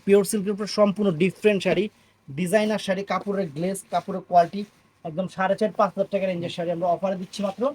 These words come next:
পনেরোশো করে। দেখেন শাড়িটা দেখেন, এটার মধ্যে কালার আছে, আমি কালারগুলো দেখাই দিব। মাত্র পনেরোশো করে দিচ্ছি ফ্রেন্ডস। শাড়ি দেখেন, একদম নতুন শাড়ি, একদম পাটটা কিন্তু আলগা না, একদম, একদম জরির কারুকাজ করা, জরির কারুকাজ করা পুরো all over, একদম কাতানের মতো করে করছে, কাতান যেরকম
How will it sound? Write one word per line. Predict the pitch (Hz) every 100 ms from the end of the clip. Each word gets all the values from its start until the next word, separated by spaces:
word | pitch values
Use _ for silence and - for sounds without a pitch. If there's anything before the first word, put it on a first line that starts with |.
| - - - - _
পনেরোশো | 233 226 196 180
করে। | 175
দেখেন | 165 160
শাড়িটা | 190 180 175
দেখেন, | 151
এটার | 151 175
মধ্যে | 190 190
কালার | 190 226
আছে, | 220 240
আমি | 233
কালারগুলো | 202 185 180 165
দেখাই | 156 135
দিব। | 117 - _ _ _ _ _
মাত্র | 165 208 - 254
পনেরোশো | 254 254 220 208
করে | 202 190
দিচ্ছি | - 196
ফ্রেন্ডস। | 160 139 -
শাড়ি | 185 190
দেখেন, | 160 160
একদম | 170 180
নতুন | 202 214
শাড়ি, | 175 117 - _ _ _ - 170
একদম | 170 202
পাটটা | 220 208 202
কিন্তু | 196 190 - 180
আলগা | 214 214 190
না, | 160
একদম, | 160 202 - 196
একদম | 208 185 240 240 165
জরির | 156 208 208 -
কারুকাজ | 208 214 208 180 180
করা, | 147 135
জরির | 165 196 196
কারুকাজ | 208 208 214 208
করা | 208 185
পুরো | 196 180 190
all | 196 185
over, | 143 113 - _ _ -
একদম | 175 196 190
কাতানের | 202 208 240 254
মতো | 240 233
করে | 202 180
করছে, | 156 - 156
কাতান | 185 190 233 220
যেরকম | 220 208